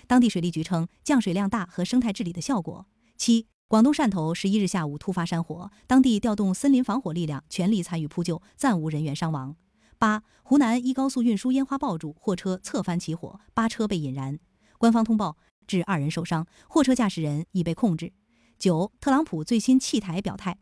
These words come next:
称台湾问题是中国自己的事。十，缅甸宣布K K园区遭铲平，六百三十五栋涉赌诈建筑已全面拆除。十一，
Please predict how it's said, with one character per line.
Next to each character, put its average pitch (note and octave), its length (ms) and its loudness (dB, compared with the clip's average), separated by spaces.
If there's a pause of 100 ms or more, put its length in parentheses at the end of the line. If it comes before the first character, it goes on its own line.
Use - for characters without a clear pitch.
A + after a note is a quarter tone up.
(120)
称 F#3+ 240 2 (200)
台 G#3+ 160 0
湾 F4 120 2
问 C4 140 2
题 D#3 260 -6
是 F3 240 -2
中 A#3 160 4
国 G3+ 120 0
自 C4+ 160 -2
己 A#2 120 -8
的 G#2+ 120 -10
事。 - 200 -6 (280)
十， F#3+ 320 0 (180)
缅 G3 180 4
甸 C#4 140 2
宣 F#3+ 180 0
布 E3+ 220 -6 (160)
K F4 160 2
K E4+ 140 2
园 G3+ 160 2
区 A3+ 200 0
遭 A3 140 -2
铲 E3+ 160 -8
平， D#3+ 320 -6 (200)
六 D#4+ 120 2
百 F3+ 120 -4
三 C#4 180 0
十 D4 100 -2
五 F3 160 -2
栋 G3+ 300 0
涉 G#3+ 240 0
赌 D3+ 160 -6
诈 A#3 180 -2
建 F3 160 -2
筑 D3+ 220 -6
已 E3+ 120 -2
全 D#3+ 160 -4
面 F3+ 140 0
拆 D#3+ 140 -6
除。 C#3+ 280 -10 (380)
十 - 180 0
一， A3+ 220 4